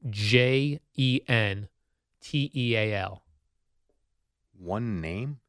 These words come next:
Speaker 2: Gentile
Speaker 1: I think I'm
Speaker 2: Jackson?
Speaker 1: down to eleven people watching this now. That's embarrassing.
Speaker 2: <laughs>
Speaker 1: Embarrassing.
Speaker 2: Oh, yeah, I see. Okay.
Speaker 1: Yeah.
Speaker 2: I don't know who, I don't know her.
Speaker 1: If
Speaker 2: She was on
Speaker 1: you
Speaker 2: The Man Show.
Speaker 1: Oh, yeah, she does, did a couple episodes of The Man Show.
Speaker 2: Okay.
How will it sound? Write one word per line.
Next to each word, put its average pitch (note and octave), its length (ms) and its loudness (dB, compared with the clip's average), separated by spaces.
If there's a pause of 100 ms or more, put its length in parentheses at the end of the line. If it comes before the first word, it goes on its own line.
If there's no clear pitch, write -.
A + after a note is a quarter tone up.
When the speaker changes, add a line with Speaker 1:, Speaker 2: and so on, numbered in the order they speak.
Speaker 2:
Gentile A2 480 0
Speaker 1:
I - 20 0
think F#2 100 -8
I'm F#2+ 160 4
Speaker 2:
Jackson? E3+ 240 4
Speaker 1:
down C3 180 8
to A#2 160 4
eleven A#2 760 4 (300)
people A2+ 360 2
watching F#2 400 -2
this F#2+ 220 -2
now. F2+ 260 -4
That's - 140 -12
embarrassing. - 560 -10
Speaker 2:
<laughs> F#3 300 0 (1500)
Speaker 1:
Embarrassing. B2 680 4 (580)
Speaker 2:
Oh, C3+ 140 2
yeah, D#3+ 160 4
I D3 60 2
see. B2+ 280 -2
Okay. C3+ 120 4
Speaker 1:
Yeah. C3+ 200 6 (140)
Speaker 2:
I B2+ 120 0
don't B2+ 180 -2
know B2+ 140 -2
who, A2 260 -2
I A2+ 100 -4
don't A#2 160 -2
know G#2+ 140 -4
her. G2+ 80 -2
Speaker 1:
If D#3+ 80 4
Speaker 2:
She C#3+ 80 2
was C#3+ 80 6
on D#3 80 8
Speaker 1:
you - 20 8
Speaker 2:
The D3 60 6
Man D#3 320 6
Show. E2 380 -2 (220)
Speaker 1:
Oh, C#3+ 120 8
yeah, A#2+ 180 6
she A2+ 240 2
does, A2+ 320 2
did A2 180 2
a G#2 60 2
couple G#2+ 300 0
episodes G#2 400 -2
of G2+ 80 -2
The G2 60 -4
Man F#2 260 -6
Show. - 140 -6
Speaker 2:
Okay. D#3+ 360 2